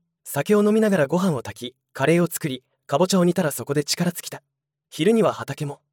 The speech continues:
うむ、特に問題なし。大根はまだ小さいですね。ブロッコリーも少し小さいがこいつは収穫タイミングの見極めが難しい。この後、丸い塊がくっきり浮き出てくるはず。つぼみなので取り遅れると黄色い花が咲く。しばらくはこまめにチェックしないとな。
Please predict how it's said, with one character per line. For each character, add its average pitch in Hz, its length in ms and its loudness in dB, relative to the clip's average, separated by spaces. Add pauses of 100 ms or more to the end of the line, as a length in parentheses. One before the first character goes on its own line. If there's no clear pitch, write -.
う 151 100 -2
む、 147 180 -6 (220)
特 214 220 0
に 139 100 2
問 123 180 0
題 175 140 4
な 151 100 0
し。 - 200 -8 (220)
大 147 240 4
根 214 100 2
は 208 100 2
ま 196 120 2
だ 156 80 -4
小 151 180 -4
さ 180 140 0
い 165 40 0
で 139 60 -6
す - 140 -12
ね。 120 160 -14 (320)
ブ 135 140 0
ロ 208 80 8
ッ - 40 -12
コ 214 140 2
リ 175 80 4
ー - 20 2
も 131 80 0
少 - 220 -4
し - 120 -2
小 160 140 0
さ 170 140 0
い 156 60 2
が 113 120 -2
こ - 160 -2
い 165 60 0
つ 185 100 -4
は 185 80 4
収 196 200 2
穫 196 180 -2
タ 202 100 0
イ 190 60 4
ミ 160 100 2
ン 135 40 -2
グ 120 60 -4
の 113 80 -4
見 104 120 -6
極 160 180 0
め 165 80 2
が 160 80 0
難 139 260 -6
し - 120 -6
い。 156 140 -10 (240)
こ 135 120 -6
の 156 100 2
後、 170 280 -4 (180)
丸 151 240 8
い 208 60 6
塊 196 100 -4 (240)
が 196 100 4
く - 120 -8
っ - 80 -20
き 226 100 -4
り 185 100 2
浮 139 40 0
き - 100 -8
出 180 60 0
て 156 100 -4
く 135 80 -10
る 110 80 -8
は 98 100 -12
ず。 - 200 -12 (240)
つ - 160 -6
ぼ 196 80 4
み 214 100 4
な 202 60 4
の 160 80 2
で 127 100 -2
取 131 200 -2
り - 20 6
遅 190 160 2
れ 196 80 4
る 160 80 -2
と 113 100 -2
黄 - 220 -4
色 208 120 8
い 196 40 6
花 190 180 0
が 165 80 -2
咲 - 280 -14
く。 - 20 -20 (240)
し - 180 -2
ば 220 120 6
ら 214 60 0
く 175 100 -2
は 131 100 0
こ 196 100 -2
ま 220 80 4
め 190 80 2
に 139 100 -2
チ 143 100 -6
ェ - 20 -8
ッ - 40 -18
ク - 80 -12
し - 140 -4
な 131 80 -4
い 127 60 -10
と 101 80 -12
な。 117 160 -14